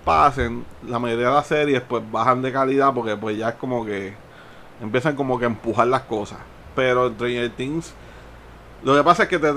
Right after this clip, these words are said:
te dan el viaje que te lleva a los ochenta, para allá, ¿me entiendes? Para esa época, ¿sabes? Que sí, pues, obviamente yo no lo viví porque yo nací en el ochenta y ocho. Pero te da esa nostalgia de, de que, diablo, mano, mira esas cosas, que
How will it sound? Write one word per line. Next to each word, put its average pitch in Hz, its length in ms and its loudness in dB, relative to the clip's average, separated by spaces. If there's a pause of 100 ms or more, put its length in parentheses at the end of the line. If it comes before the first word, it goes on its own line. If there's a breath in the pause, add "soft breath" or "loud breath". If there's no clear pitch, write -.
(200)
te 147 100 2
dan 151 220 4
el 196 120 0
viaje 190 340 4
que 165 80 0
te 147 120 -2
lleva 156 400 4
a 139 60 4
los 127 160 2
ochenta, 139 560 0
para 117 160 0
allá, 143 340 6
¿me 135 80 -4
entiendes? 147 320 -4
Para 127 140 2
esa 139 340 4
época, 135 640 4
¿sabes? 110 500 -2 (320)
Que 127 160 -2
sí, 127 160 -4
pues, 113 260 -2 (540)
obviamente 120 460 -2
yo 123 80 0
no 117 100 -2
lo 117 60 -2
viví 117 180 0
porque 147 200 0
yo 117 40 -2
nací 117 180 -2
en 113 60 -4
el 113 60 -6
ochenta 107 300 -10
y 107 40 -8
ocho. 120 260 -6 (800 loud breath)
Pero 123 680 2 (180)
te 123 80 -4
da 127 120 2
esa 170 160 2
nostalgia 170 640 4
de, 123 200 0
de 113 160 -4
que, 110 140 -4
diablo, 123 400 2
mano, 147 220 -2
mira 127 140 0
esas 143 160 -2
cosas, 135 640 0
que 110 160 -6